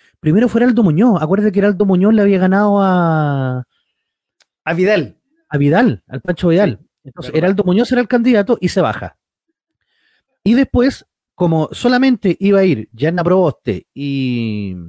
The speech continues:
Speaker 1: y Ma-, y Maldonado, esta de, eh, yo creo que igual inteligentemente dijeron, "Ya, vamos a ir a, a pelear en, en un, en una primaria donde vamos a quedar últimos de las tres coaliciones",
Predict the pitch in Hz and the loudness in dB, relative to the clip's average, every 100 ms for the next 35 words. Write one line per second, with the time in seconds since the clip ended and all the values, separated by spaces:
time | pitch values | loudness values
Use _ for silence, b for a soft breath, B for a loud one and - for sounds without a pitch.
0 | 87 _ _ - 123 117 - 123 123 123 | -20 _ _ -8 -4 -4 -2 -2 -2 0
1 | 202 170 208 - _ _ _ _ _ _ | 0 0 -2 -4 _ _ _ _ _ _
2 | _ _ _ _ _ _ _ _ - 175 | _ _ _ _ _ _ _ _ -6 -2
3 | 202 208 180 165 165 - 156 202 233 226 | 0 0 0 0 -2 -6 -4 -2 0 0
4 | 226 220 208 190 220 214 233 226 - 202 | 2 0 0 -2 -2 -2 -2 -2 0 0
5 | 127 120 104 104 139 139 151 156 151 147 | -2 -2 -4 -4 -2 0 0 0 0 0
6 | 139 139 - 135 139 151 170 156 - 139 | -2 -4 -6 -4 0 2 2 0 -2 -2
7 | 143 151 143 165 156 143 208 196 156 175 | 0 -2 -2 -2 0 0 2 0 0 -2
8 | 165 165 185 175 180 190 247 160 143 143 | 0 0 0 0 0 2 2 0 -2 -2
9 | 147 160 165 160 - 165 156 - 117 165 | -2 0 0 0 0 0 0 0 -2 -4